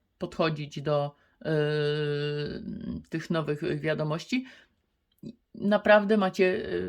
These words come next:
szansę na to, aby podpisać fajną umowę, która da wam stabilizację na lata.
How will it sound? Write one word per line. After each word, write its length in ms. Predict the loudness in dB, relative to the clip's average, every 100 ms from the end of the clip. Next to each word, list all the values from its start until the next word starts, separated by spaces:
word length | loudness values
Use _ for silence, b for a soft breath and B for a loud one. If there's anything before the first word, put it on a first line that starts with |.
| -6 -4
szansę 640 | 0 0 2 4 4 2 b b b
na 280 | 4 6 4
to, 480 | 6 6 4 -2 _ _ _
aby 300 | 0 0 -2 -6 -18 -4
podpisać 680 | 0 2 2 4 4 2 -6 -18 -2
fajną 400 | 2 2 0 -4
umowę, 600 | -2 0 0 -2 -4 -6
która 260 | -6 0 0
da 120 | 0
wam 200 | -2 -4
stabilizację 760 | -4 -4 -2 -4 -2 -2 -2 -4
na 180 | 0 2
lata. 300 | 2 -2